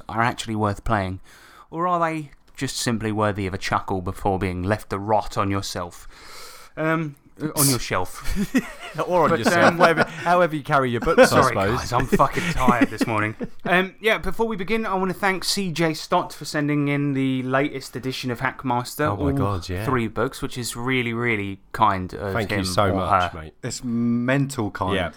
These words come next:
Speaker 1: It really is. Um, it doesn't mean that we're gonna give it a positive review, but I would like to say this right now. I do positively review C J Stott.
Speaker 3: Oh,
Speaker 2: Yes,
Speaker 3: yes.
Speaker 2: absolutely.
Speaker 3: What a great guy.
Speaker 2: Get or gal.
Speaker 1: Yeah, t-, ten out of, or girl.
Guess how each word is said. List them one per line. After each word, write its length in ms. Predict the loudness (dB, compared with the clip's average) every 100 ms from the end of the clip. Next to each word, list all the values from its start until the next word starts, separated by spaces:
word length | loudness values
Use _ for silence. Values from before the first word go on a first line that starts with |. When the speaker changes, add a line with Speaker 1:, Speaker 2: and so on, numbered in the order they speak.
| -6
Speaker 1:
It 160 | -6 0
really 300 | 0 2 0
is. 220 | -2 -8
Um, 420 | -4 0 0 0 -4
it 180 | -6 2
doesn't 320 | 2 2 -2
mean 360 | -2 0 2 0
that 80 |
we're 100 | -2
gonna 140 | -2 -2
give 180 | 0 0
it 60 |
a 20 | 0
positive 540 | 0 0 0 -2 -2
review, 480 | -2 0 0 -2 -6
but 120 | -2 -2
I 220 | 0 0
would 240 | 0 0
like 180 | 0 0
to 80 | -2
say 200 | -2 0
this 240 | 0 0
right 140 | -2 0
now. 280 | 0 0 0
I 100 | -2
do 200 | -2 -2
positively 760 | 2 2 0 -2 -2 0 0
review 480 | 0 0 0 0 0
C 320 | -4 -2 -2
J 220 | -2 -2
Stott. 500 | -4 -2 0 -2 -8 -20 -20 _ -20 _ _ _ -10
Speaker 3:
Oh, 140 | -6 -2
Speaker 2:
Yes, 320 | -2 -2 -4
Speaker 3:
yes. 80 | -2
Speaker 2:
absolutely. 520 | -2 0 -2 -2 0
Speaker 3:
What 100 | 0
a 60 | 0
great 400 | 4 4 4 2
guy. 480 | 2 2 0 -4 -6
Speaker 2:
Get 160 | -4 0
or 160 | 0 0
gal. 240 | -2 -4 -2
Speaker 1:
Yeah, 100 | -2
t-, 200 | -4 -14 -16 -20 -20 -8
ten 160 | -2 -2
out 160 | -4
of, 120 | -6
or 140 | -2 -2
girl. 220 | -2 -4